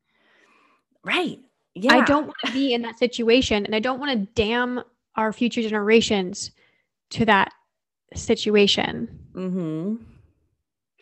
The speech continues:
Speaker 2: And I d-, I also don't think just, like, flipping the switch on fossil fuels is the answer. This guy, like, this whole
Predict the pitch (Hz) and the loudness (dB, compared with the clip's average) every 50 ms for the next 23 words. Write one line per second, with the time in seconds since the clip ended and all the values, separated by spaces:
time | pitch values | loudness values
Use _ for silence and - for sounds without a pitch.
0 | _ _ - 254 254 262 269 247 - - - 247 269 277 - 269 277 277 - 320 | _ _ 2 4 6 4 4 2 2 4 6 6 8 8 8 6 4 4 4 2
1 | 302 262 294 269 262 254 220 - - 277 269 262 254 - - - 233 220 - - | 2 2 2 2 0 0 -2 -4 -2 -2 -2 -2 -2 -4 0 0 0 2 2 2
2 | 226 220 220 - - - 254 240 240 247 240 226 220 - - - 233 226 - 233 | 2 2 2 -2 -2 0 0 2 2 2 0 0 -2 0 4 4 4 4 4 2
3 | 214 214 214 - 247 262 269 - 262 233 - 233 208 202 208 208 - - 220 208 | 2 2 2 4 6 6 6 4 0 2 4 4 4 4 4 4 2 2 0 2
4 | - 214 - - - 233 269 302 285 - - 185 - - - - 220 240 233 - | 2 0 0 0 2 2 2 0 0 0 -2 -2 -2 -2 -4 -2 0 -2 -2 -2
5 | - 233 - 226 233 269 302 294 262 - 233 233 226 226 - 240 247 247 - - | -4 -2 0 4 6 6 6 6 6 2 2 0 0 0 0 0 -2 -2 -2 -8
6 | - - - 285 294 311 311 294 | -10 -4 -2 -2 -2 -2 -4 -6